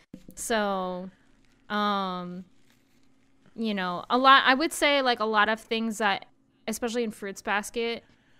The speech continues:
um, especially when Toru talks about her mom, you know, that, that's something that I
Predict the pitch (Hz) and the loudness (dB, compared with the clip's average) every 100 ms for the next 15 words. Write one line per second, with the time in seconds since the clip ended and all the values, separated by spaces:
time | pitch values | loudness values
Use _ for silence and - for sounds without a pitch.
0 | _ 208 208 190 175 170 170 220 - _ | _ -4 -2 -2 -6 -8 -14 -18 -20 _
1 | _ _ _ _ 226 214 220 233 214 190 | _ _ _ _ -10 -6 -4 -4 -6 -6
2 | 190 208 202 202 190 _ _ - 214 214 | -8 -6 -6 -8 -10 _ _ -4 -2 -2
3 | 202 208 202 214 190 - - 214 202 190 | -2 -6 -6 -6 -6 -8 -10 -6 -4 -2
4 | 190 190 196 208 202 _ _ _ _ 226 | -2 -2 -2 -6 -10 _ _ _ _ -2
5 | 226 214 214 208 202 208 - - 220 208 | 0 2 2 4 4 4 0 -2 -2 -2
6 | - 226 208 220 208 208 208 - _ _ | -4 -6 -6 -6 -6 -6 -8 -12 _ _
7 | _ _ _ - 202 208 196 - 180 185 | _ _ _ -16 -2 0 0 0 -2 0
8 | 190 190 185 190 | -2 -4 -4 -8